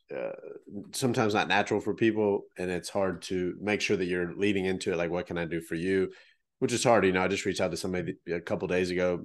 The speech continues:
you know, personally for, for Happy Tans to try to expand ours, and, and I'm being transparent. I, I don't know if it hit. I haven't heard back from the person, so we'll see. It was just kind of an introduction, like, "Hey," and actually sent a video and just introduced myself. So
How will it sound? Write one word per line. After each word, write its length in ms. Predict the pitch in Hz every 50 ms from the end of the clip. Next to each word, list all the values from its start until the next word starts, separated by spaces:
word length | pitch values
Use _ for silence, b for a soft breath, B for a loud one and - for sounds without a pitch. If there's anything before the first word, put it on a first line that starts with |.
| - - -
you 120 | 92 95
know, 60 | 90
personally 380 | 85 - 101 92 - - 95 87
for, 260 | - - 90 85 82
for 140 | - - 85
Happy 240 | 82 101 101 95 90
Tans 220 | 98 95 90 87
to 60 | 85
try 200 | - 101 92 90
to 120 | 87 85 -
expand 460 | - 85 - - - 104 101 104 98 95
ours, 280 | 95 98 101 104 95
and, 200 | 90 85 85 82 B B B B B B -
and 80 | 92 92
I'm 60 | 92
being 180 | 95 95 92
transparent. 640 | 92 - 92 92 87 - - - 92 95 90 - - -
I, 240 | - - 85 92 - -
I 120 | 85 87
don't 160 | 101 101 92
know 340 | 92 95 92 92 92 90 - -
if 240 | - 90 87 - -
it 100 | 80 69
hit. 240 | 82 95 104 - -
I 80 | 82
haven't 200 | 87 95 92 92
heard 180 | - 98 95 87
back 180 | 98 104 113 -
from 100 | - 120
the 80 | 113
person, 360 | - 135 135 143 - - 170
so 160 | - - 131 120
we'll 100 | 113 107
see. 220 | - - 143 123
It 60 | 95
was 140 | 92 90 87
just 120 | 95 95 -
kind 140 | - 110 98
of 60 | 90
an 60 | 87
introduction, 640 | 95 92 90 87 85 95 104 101 - - 110 98 98
like, 200 | 90 87 82 -
"Hey," 240 | - 98 98 98 95
and 80 | 87 87
actually 260 | 90 92 - - 82
sent 180 | - - 85
a 40 | 82
video 360 | 78 87 90 92 90 90 90
and 180 | 85 80 80 76
just 180 | 87 85 - 90
introduced 320 | 85 85 85 101 101 -
myself. 380 | 117 107 - - 120 113 110 -
So 240 | - 104 98 98